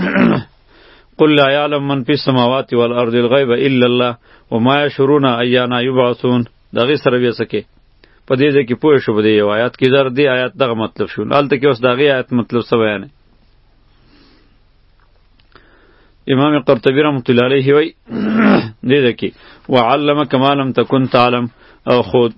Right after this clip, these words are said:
پوهه درکړې ده الله تعالی تا ته د هغه څه ته په هغې باندې نه پوهېدلې. من الشرائع والاحکام، ته د الله تعالی د دې، د قرآن کریم د نزول نه مخکې ته په شریعت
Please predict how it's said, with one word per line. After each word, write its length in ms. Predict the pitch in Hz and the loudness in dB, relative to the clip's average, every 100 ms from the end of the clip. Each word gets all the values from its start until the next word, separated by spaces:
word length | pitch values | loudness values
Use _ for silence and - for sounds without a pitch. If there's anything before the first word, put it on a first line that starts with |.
| - 127 110 | -4 -2 -2
پوهه 200 | - 156 | 2 2
درکړې 380 | 139 123 - 151 | 4 0 0 0
ده 80 | 139 117 | 0 0
الله 200 | 120 120 | -2 -2
تعالی 280 | - 120 120 | -2 -2 -2
تا 160 | - 131 | -2 -4
ته 120 | 127 | 0
د 60 | 123 | 0
هغه 180 | 135 143 | 0 -2
څه 140 | - 135 | -2 -4
ته 80 | 117 | -2
په 100 | 113 | 0
هغې 180 | 120 131 | 0 0
باندې 160 | 131 120 | 0 0
نه 120 | 131 | -2
پوهېدلې. 420 | 131 123 120 120 120 _ - - | 0 0 2 0 -6 _ -20 -6
من 160 | 120 127 | 0 0
الشرائع 640 | 147 - 127 143 139 127 | 0 -2 0 0 0 -2
والاحکام، 580 | 120 123 113 - 131 123 120 _ _ _ _ _ _ - | -2 -2 -6 -2 -2 -2 -6 _ _ _ _ _ _ -2
ته 60 | 143 | 0
د 60 | 143 135 | 2 0
الله 180 | 139 139 147 | -2 -2 -2
تعالی 220 | 143 147 139 - 233 | -2 -2 -4 -10 -2
د 20 | 123 | 0
دې، 100 | 123 - - 131 | 0 -4 -14 -2
د 40 | 123 - | -2 0
قرآن 340 | 127 135 147 143 | 0 2 0 0
کریم 320 | 147 151 151 | 0 0 0
د 80 | 139 123 | 0 0
نزول 280 | 113 147 147 | 0 0 2
نه 140 | 131 | 0
مخکې 480 | 135 135 - 127 113 | 0 -4 0 -2 0
ته 100 | 147 | -2
په 140 | 131 139 | 0 -2
شریعت 480 | 139 120 131 147 | 0 0 0 0